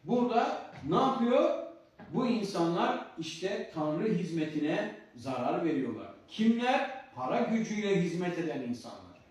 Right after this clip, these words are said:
Çünkü o kadar fütursuzca paralar harcıyorlar ki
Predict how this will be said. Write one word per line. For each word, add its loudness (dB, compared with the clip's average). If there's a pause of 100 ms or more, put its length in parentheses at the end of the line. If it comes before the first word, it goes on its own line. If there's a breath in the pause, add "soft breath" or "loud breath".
(220 soft breath)
Çünkü 0
o -4
kadar 2
fütursuzca -4
paralar 0
harcıyorlar 0
ki -2